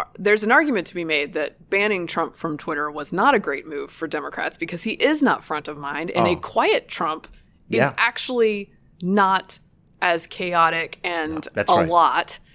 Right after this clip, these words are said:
Speaker 1: as a
Speaker 2: Yeah.
Speaker 1: Trump with a platform, right?
Speaker 2: Yeah.
Speaker 1: He's just at Mar-a-Lago doing holes in one, right?
Speaker 2: It could
Speaker 1: We,
Speaker 2: backfire.
Speaker 1: doing, oh, just one. Okay, I don't wanna exaggerate. And, uh, press,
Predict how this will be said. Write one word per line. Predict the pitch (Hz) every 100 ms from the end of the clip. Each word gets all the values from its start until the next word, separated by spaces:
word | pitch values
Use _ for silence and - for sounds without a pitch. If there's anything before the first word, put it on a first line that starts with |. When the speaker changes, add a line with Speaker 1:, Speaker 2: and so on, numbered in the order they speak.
| _ -
Speaker 1:
as | 170 170 -
a | 180 175 170 170 - _ _ _
Speaker 2:
Yeah. | 98 95 -
Speaker 1:
Trump | - 202 180
with | 180
a |
platform, | 185 339 - - - -
right? | 180 185 226
Speaker 2:
Yeah. | 139 117 - -
Speaker 1:
He's | 269
just | 302 -
at | 185
Mar-a-Lago | 202 220 208 214 214
doing | 196 208 196
holes | 196 208 196
in | 180
one, | 247 160 151
right? | 170 175
Speaker 2:
It | 170
could | 160
Speaker 1:
We, | 185
Speaker 2:
backfire. | 135 151 165 -
Speaker 1:
doing, | 202 185 175 170 _ _ -
oh, | 147 147
just | 156 -
one. | 202 90 131
Okay, | 156 135
I |
don't | 135
wanna | 139 127
exaggerate. | 156 156 135 - - - - -
And, | - 175
uh, | 170
press, | 190 254 233